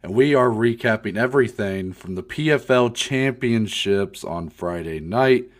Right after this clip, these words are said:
Six new champions. Also, we're talking a lot of fight announcements. The U F Cs have been dropping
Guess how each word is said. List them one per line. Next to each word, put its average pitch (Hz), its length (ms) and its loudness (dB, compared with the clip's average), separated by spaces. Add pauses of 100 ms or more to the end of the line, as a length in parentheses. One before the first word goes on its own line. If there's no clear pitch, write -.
(560)
Six - 960 -2 (240)
new 107 640 -2 (420)
champions. 90 1080 -8 (1500)
Also, 113 600 -2 (800)
we're 110 280 -2
talking 95 880 -2 (140)
a 104 540 -2 (300)
lot 107 580 2
of 92 160 -8
fight 98 300 -2
announcements. 95 760 -6
The - 140 -18
U 92 260 -6
F 92 140 -8
Cs 90 400 -10
have 82 220 -10
been 82 180 -8
dropping 82 640 -10